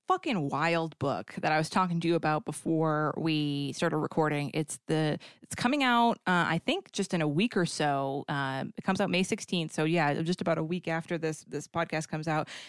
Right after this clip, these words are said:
It's Yellow Face by R F Kuang, who wrote Babel, which was a big, huge Glasser book of last year. And this is a very different book. It's not a fantasy. This is a, I guess you would call it a real world thriller.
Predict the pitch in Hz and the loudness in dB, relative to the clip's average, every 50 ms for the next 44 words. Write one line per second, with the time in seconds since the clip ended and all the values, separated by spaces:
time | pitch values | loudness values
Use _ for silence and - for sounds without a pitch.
0 | - - - 196 175 190 196 190 214 247 254 - 285 339 320 - - - - 170 | -10 -6 -4 -2 0 2 4 4 4 4 2 2 0 -2 0 -2 -2 0 0 0
1 | 185 269 - - - 180 156 156 160 190 190 185 165 156 151 143 - - - 143 | 0 -2 -2 0 2 2 4 4 4 4 4 2 2 0 0 -2 -2 -2 -2 0
2 | 143 156 151 165 170 175 160 151 - - 147 143 - 143 127 - 170 170 170 170 | 2 2 4 4 2 2 2 -2 -2 -2 -2 -2 -2 -2 0 2 4 4 4 2
3 | 160 170 - - - - - - _ _ - - 294 339 370 320 196 180 - 165 | 2 -2 -4 -6 -10 -20 -20 -20 _ _ 0 4 6 8 8 6 6 2 0 0
4 | 143 139 147 - 147 - 156 147 - 147 143 156 147 143 135 135 - - - 165 | 0 0 -2 -4 -6 -4 -6 -6 -4 -4 -6 -4 -4 -4 -4 -4 -4 -2 -2 0
5 | 156 151 147 139 156 165 180 185 - 196 185 - 175 170 165 160 160 156 165 160 | 0 0 0 0 2 2 2 2 2 2 0 2 2 2 2 2 2 0 0 2
6 | 202 247 302 320 233 247 - 208 170 165 170 160 156 - 151 - - 175 165 170 | 2 2 2 2 2 0 0 -2 -2 0 0 0 0 0 -2 0 2 2 4 4
7 | 170 170 165 - 160 156 156 143 - 156 156 147 151 - 156 151 - 160 147 143 | 2 2 0 0 -2 0 -2 -2 -2 -2 -2 -2 -4 -4 -6 -6 -4 -2 -2 -2
8 | 143 147 147 147 _ - _ _ _ _ _ - - 190 - 277 294 - 330 330 | -2 -2 -4 -6 _ -14 _ _ _ _ _ -6 -4 -2 0 0 0 2 4 4
9 | 349 339 - - - - 277 285 302 311 269 233 190 156 151 160 165 190 208 247 | 4 4 2 0 -6 -2 0 2 2 4 4 2 2 0 -2 -2 0 2 4 6
10 | 262 233 196 190 208 233 226 214 - - 160 156 170 190 233 262 277 262 | 6 6 4 4 4 2 2 -2 -6 -8 -4 -4 -2 0 2 2 2 0